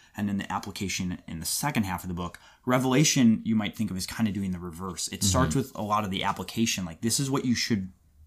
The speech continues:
Speaker 1: this is how you should respond
Speaker 2: Mm-hmm. Mm-hmm.
Speaker 1: as we read this book." And then, as you said, four through the end is, like, the fuel. It's, like, the visions
Speaker 2: Mm-hmm.
Speaker 1: that are meant to, like, energize you to do that,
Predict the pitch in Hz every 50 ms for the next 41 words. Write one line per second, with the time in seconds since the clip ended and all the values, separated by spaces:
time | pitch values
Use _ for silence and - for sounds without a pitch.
0 | - - - 113 110 - 156 - - - - 135 135 151 147 - - 123 110 90
1 | 92 92 - - - - 110 104 87 - 117 104 95 92 90 82 - - - -
2 | 120 104 98 101 107 110 98 110 104 101 113 113 104 101 87 92 95 110 98 87
3 | - - 101 98 101 101 98 90 101 90 - - 214 95 87 - - - - 117
4 | 110 113 110 107 98 - - 107 92 87 90 90 92 104 101 90 87 87 - -
5 | - - _ - - 104 92 101 92 90 - 80 - - - - 110 113 107 90
6 | 78 78 - - 95 92 90 - 98 87 82 95 101 95 92 92 87 80 90 87
7 | 87 90 90 90 90 76 - - - 87 82 80 80 - 90 90 - - 90 92
8 | 98 98 92 92 95 87 82 82 80 90 90 - - 90 90 92 87 82 80 80
9 | - -